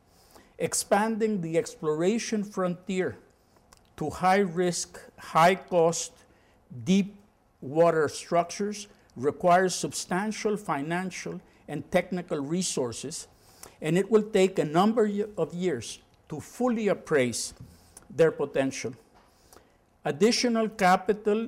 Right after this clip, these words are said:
and operational expenditures will have to be allocated to exploration and production itself.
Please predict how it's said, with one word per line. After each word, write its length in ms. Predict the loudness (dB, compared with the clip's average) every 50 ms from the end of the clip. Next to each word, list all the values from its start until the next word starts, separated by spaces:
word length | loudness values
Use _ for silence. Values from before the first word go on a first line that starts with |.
| -6 -6
and 160 | -4 -2 -2
operational 720 | -2 -4 -4 -2 0 0 0 0 0 -2 -4 -4 -4 -4 -6
expenditures 840 | -6 -8 -6 -2 0 0 0 0 -2 -4 -4 -4 -4 -4 -4 -4 -2
will 160 | -2 -2 -2
have 420 | -4 -2 0 0 0 0 -2 -6
to 80 | -10 -8
be 180 | -6 -2 2
allocated 760 | 2 2 2 2 -2 -4 -4 -6 -6 -6 -6 -6 -6 -6 -6 -8 _ _ _ _ _ _ _ _ -6
to 120 | 0 0
exploration 800 | 0 0 -2 -8 -6 -4 0 0 0 0 0 -4 -6 -6 -6 -6
and 120 | -8 -8
production 560 | -8 -8 -4 -2 -2 -2 -4 -6 -10 -10 -10
itself. 540 | -10 -10 -8 -4 -2 -2 -2 -2 -6 -12 -20